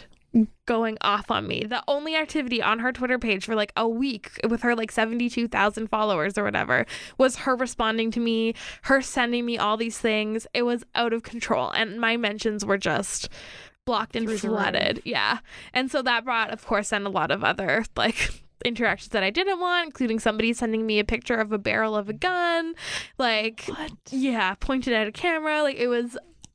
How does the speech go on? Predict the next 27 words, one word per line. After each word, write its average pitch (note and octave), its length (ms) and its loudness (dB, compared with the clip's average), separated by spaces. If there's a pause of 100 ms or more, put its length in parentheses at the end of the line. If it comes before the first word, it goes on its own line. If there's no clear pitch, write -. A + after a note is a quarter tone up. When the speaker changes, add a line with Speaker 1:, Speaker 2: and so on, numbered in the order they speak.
(120)
Speaker 1:
awful. - 480 0 (340)
Speaker 2:
<laughs> - 60 2 (340)
Speaker 1:
So, C4+ 800 0 (320)
um, A3+ 1000 0 (300)
I C4 160 4
just, D4+ 260 -6
I B3+ 80 2
mostly A#3+ 380 0
try C#4 160 0
to C#4+ 80 2
ignore B3 280 2
it. G3+ 240 2 (220)
Um, G3+ 480 0
if B3+ 160 2
it B3+ 140 -2
seems B3+ 220 0
like C4 120 2
it B3 80 4
might A#3 220 0
be A#3 80 0
a A3+ 40 0
good G#3 160 4
opportunity A3 600 0
to D4 140 -2
engage, B3+ 580 0
I A#3 100 4
will, G3 480 0